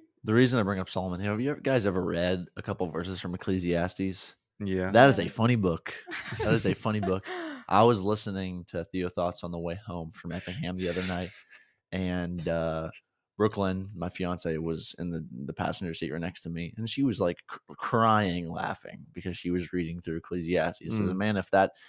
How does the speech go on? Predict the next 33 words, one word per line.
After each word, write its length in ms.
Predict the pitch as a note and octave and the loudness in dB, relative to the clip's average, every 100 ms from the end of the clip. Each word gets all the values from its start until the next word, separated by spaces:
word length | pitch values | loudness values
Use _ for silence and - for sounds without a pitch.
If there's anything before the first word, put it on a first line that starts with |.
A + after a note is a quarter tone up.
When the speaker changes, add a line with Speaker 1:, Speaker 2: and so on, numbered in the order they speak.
| _ | _
Speaker 1:
if 40 | - | 6
that 160 | C#3+ | 8
guy 160 | A#2+ G2+ | 10 8
didn't 200 | F#2 G2 | 6 2
go 120 | F2+ | 0
through 140 | F2 | 0
suffering, 420 | F2+ F2 F2 D#2+ F2 | -2 -2 -2 -2 -2
it 60 | |
was 120 | F2+ | 0
Solomon. 520 | - E2+ F2 E2+ E2+ F2 | 2 2 2 -2 -4 -6
Solomon 340 | F2+ E2+ E2+ | -6 -6 -8
wrote 220 | F2 F2+ - | -8 -10 -14
Ecclesiastes." 800 | - - G2 E2+ - F2 - - - | -16 -10 -6 -4 -4 -4 -8 -14 -12
But 120 | - - - - A2 | -14 -14 -20 -2 4
I 20 | |
know 100 | G2+ | 4
it's 80 | F#2+ | 4
just 180 | F#2 - | -2 -4
funny. 260 | E2+ F#2+ - | -6 -6 -10
I 80 | E2+ | -10
think 140 | F2 | -8
it 20 | |
was 100 | F2 | -6
worth 200 | F2+ F2 | -6 -6
mentioning. 400 | E2 F2+ E2+ F2 - _ _ _ _ _ _ _ _ _ _ _ _ _ _ _ _ _ _ _ - | -6 -6 -6 -8 -10 _ _ _ _ _ _ _ _ _ _ _ _ _ _ _ _ _ _ _ -4
Speaker 2:
Yeah, 260 | A2+ A2 G2+ - | 4 6 6 0
for 140 | - | -6
sure. 160 | - G#2+ | 0 2
Ecclesiastes. 680 | - A#2 G#2+ G#2+ G2+ - G2+ | 4 4 6 6 4 0 0
I 40 | |
had 180 | G#2+ A2 | 4 4
a 40 | |
class, 580 | G#2 - G#2 G2+ - - | 4 4 4 4 0 -2